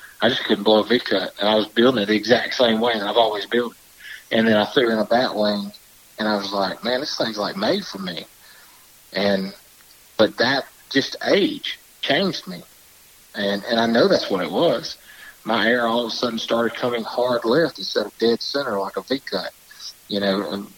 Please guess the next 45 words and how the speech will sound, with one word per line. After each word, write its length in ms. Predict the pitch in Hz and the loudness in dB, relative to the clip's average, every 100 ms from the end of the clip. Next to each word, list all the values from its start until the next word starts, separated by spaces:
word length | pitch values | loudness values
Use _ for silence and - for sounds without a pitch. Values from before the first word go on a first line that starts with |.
| - | 0
V 160 | 131 131 | 2 2
cuts, 580 | - 131 123 - - - - - - | 4 4 4 0 -8 -10 -18 -20 -8
uh, 260 | 95 90 98 - | -6 -6 -6 4
ghost 320 | 135 131 - | 4 4 0
cuts, 420 | 113 104 101 - - - - - | 2 4 2 -4 -14 -16 -18 -14
your 140 | 110 110 | -2 2
air 220 | 120 120 | 4 2
is 100 | 113 | 0
gonna 220 | 110 104 | -2 -2
be 120 | 98 | -4
center, 440 | 92 - 98 85 - - - - - - | -4 -4 -4 -6 -16 -20 -20 -20 -20 -12
straight 380 | - - 127 117 | -8 2 4 4
down 180 | 120 117 | 2 2
the 80 | 110 | 0
middle 180 | 117 | 2
of 60 | 113 | 2
your 140 | 107 | 0
tongue. 400 | 101 - 92 78 - - - - - - - - - - | -2 -4 -6 -6 -14 -20 -20 -20 -20 -20 -20 -20 -20 -6
If 220 | 101 101 | -4 -2
I 300 | 131 135 131 - | 0 2 0 2
throw 260 | 131 120 117 | 4 4 2
in 180 | 117 | 2
a 140 | 110 101 | 0 2
ghost 340 | 117 120 - | 4 4 2
cut 380 | - 104 101 98 - - - - - - | 0 2 2 -2 -12 -20 -20 -20 -20 -2
right 280 | 113 110 | 0 0
now 380 | 107 113 101 95 - - - - - - - | 0 -2 -2 -6 -10 -20 -20 -20 -20 -20 -12
and 100 | 98 | -4
you 120 | 110 | -2
put 180 | 113 107 | 4 4
a 300 | 101 95 95 - | 4 -2 -8 2
gun 240 | 127 127 | 4 4
to 80 | 113 | 2
my 180 | 107 104 | 0 0
head 220 | 110 107 | 2 2
and 80 | 98 | 0
said, 200 | - 104 | -2 0
"Make 180 | 107 - | 0 -2
the 60 | |
prettiest 380 | - 117 101 - | -2 -2 0 0
yelp 240 | 113 104 107 | 0 0 2
you 100 | 110 | 2
ever 140 | 104 | 4
heard," 260 | 107 101 90 | 2 0 -4
well, 180 | 98 | -8